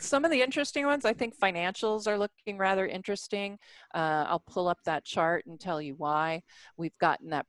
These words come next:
breakout from those two tops we had back in April, and it does look like a,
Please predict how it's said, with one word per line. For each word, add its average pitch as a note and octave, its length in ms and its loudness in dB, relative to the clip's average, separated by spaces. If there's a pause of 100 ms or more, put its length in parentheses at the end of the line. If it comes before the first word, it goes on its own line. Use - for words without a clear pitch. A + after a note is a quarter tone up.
breakout F3+ 600 2 (140)
from D3+ 420 -4 (180)
those C#3+ 420 -4
two - 180 -8
tops D3+ 420 -4
we D3 80 -8
had D3+ 220 -6
back C#3+ 220 -4
in - 120 -10 (140)
April, E3+ 640 -2 (320)
and D3 200 -2
it C3+ 120 -6
does E3+ 280 2
look E3 200 -2
like D#3 240 0
a, C#3+ 280 0